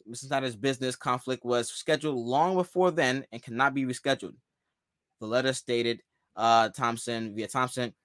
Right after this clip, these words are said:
"Moreover, your letter suggesting that Mister Snyder may testify remotely does not address my concern that a virtual appearance would not sufficiently protect Mister Snyder's interest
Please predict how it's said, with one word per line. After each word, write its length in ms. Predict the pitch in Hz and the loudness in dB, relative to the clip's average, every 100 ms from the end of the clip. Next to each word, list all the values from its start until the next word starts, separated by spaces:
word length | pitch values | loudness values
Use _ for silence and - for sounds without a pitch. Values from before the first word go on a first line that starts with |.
| - | -4
"Moreover, 640 | 120 131 139 127 131 127 _ _ _ _ | 4 6 6 6 4 4 _ _ _ _
your 160 | 104 117 | -4 0
letter 280 | 131 151 151 | 4 6 6
suggesting 580 | - 131 147 - 139 127 | 4 0 0 2 0 6
that 280 | 123 120 | 8 8
Mister 300 | 113 123 143 | 4 -4 -4
Snyder 480 | 127 143 139 139 135 | -4 0 2 2 0
may 220 | 123 120 | 2 0
testify 580 | 123 135 131 - 127 127 | -2 -8 -8 4 6 6
remotely 500 | 131 120 127 131 135 | 4 0 -2 0 -2
does 320 | 117 117 110 | 0 0 0
not 300 | 113 127 123 | 2 4 4
address 320 | 113 120 120 120 | 0 -2 -2 -2
my 120 | 113 | -6
concern 460 | 110 - 120 123 | -6 -4 0 2
that 140 | 117 107 | 2 0
a 60 | |
virtual 440 | 98 123 120 120 85 | 0 -2 0 -4 -4
appearance 520 | - 180 190 185 - | -4 4 4 4 0
would 160 | 123 113 | -2 0
not 300 | 117 147 - | 6 6 6
sufficiently 640 | - 139 156 147 143 139 | -4 -8 -6 -4 -2 -2
protect 560 | 135 131 - 196 185 - _ _ _ - | -2 -6 -4 -2 -2 -4 _ _ _ -6
Mister 360 | 120 147 - 170 | -2 0 0 -2
Snyder's 600 | - 127 117 120 - - _ - | 2 4 4 2 0 -12 _ -4
interest 560 | 165 160 - 98 117 | -2 -2 -4 -8 -8